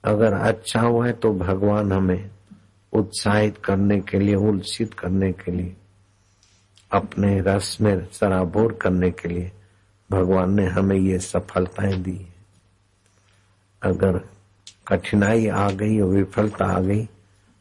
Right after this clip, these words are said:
तो ये भगवान की कृपा है कि हमें मायावी संसार से बचाना चाहते हैं,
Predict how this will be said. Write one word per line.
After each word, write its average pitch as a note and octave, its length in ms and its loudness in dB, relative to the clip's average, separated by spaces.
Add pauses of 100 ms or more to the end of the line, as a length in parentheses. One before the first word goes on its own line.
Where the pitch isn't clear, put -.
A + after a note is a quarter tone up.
(120)
तो G2+ 80 -2
ये G2+ 120 4
भगवान G2 560 0
की F#2+ 220 -4 (3500)
कृपा G#2+ 400 0
है F#2 400 -12 (760)
कि G2+ 140 0
हमें G#2 500 0
मायावी G#2 640 2
संसार F#2+ 680 -2
से G2+ 220 -4
बचाना F#2+ 580 -2
चाहते F#2 460 -12
हैं, G#2 120 -20